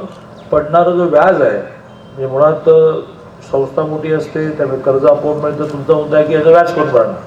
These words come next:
तर त्यावरही सरकार जरा सहानुभूतीपणे विचार करतात. पण हे व्याज फार नसतं. पण तुम्ही म्हणाले, "काही नाही, हरकत नाही, सप्टेंबर, ऑक्टोबरमध्ये आलं ना, मग अडचण नाही, तर मग विदाऊट कर्ज तुम्ही संस्था चालवा." एसएनडीटीमध्ये काल हा मुद्दा आला, कारण त्यांच्या सगळ्या मुलीच असतात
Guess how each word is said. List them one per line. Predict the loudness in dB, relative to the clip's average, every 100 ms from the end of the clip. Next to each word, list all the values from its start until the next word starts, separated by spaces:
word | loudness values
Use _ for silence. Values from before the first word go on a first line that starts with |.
| -20 -20 -20 -14 -10
तर |
त्यावरही | 0 2 4 4 2
सरकार | 0 0 0 0
जरा | 0 0 0 0
सहानुभूतीपणे | 0 0 0 -4 -4 -4 -2
विचार | -2 0 -2
करतात. | -2 -6 -6
पण | -4
हे | -4
व्याज | 2 0 0
फार | -2 0 0
नसतं. | -4 -2 -4 -4 -14 -18 -18 -18 -18 -18 -14 -4
पण | 0
तुम्ही | 4
म्हणाले, | 4 4 2 2
"काही | 2
नाही, | 4 2
हरकत | 2 0
नाही, | -2
सप्टेंबर, | -2 0 0 0
ऑक्टोबरमध्ये | 0 0 -4 -2 -2 2
आलं | 2 2
ना, | -2
मग | 0 0
अडचण | 2 0 -2
नाही, | -6 -10 -16 -20 -20 -12
तर | -8
मग | -6 -6 -2
विदाऊट | 2 2 0
कर्ज | -4 -4
तुम्ही | -6 -6 -6
संस्था | -6 -6 -2
चालवा." | 2 4 2 0 -10 -18 -20 -16 -6
एसएनडीटीमध्ये | -4 0 2 2 0 0 -2 -2
काल | 0 0 0
हा | -2
मुद्दा | -6 0 2
आला, | 2 0
कारण | -2 -6
त्यांच्या | -6 -4
सगळ्या | 0 0 2
मुलीच | 0 0
असतात | -2 -2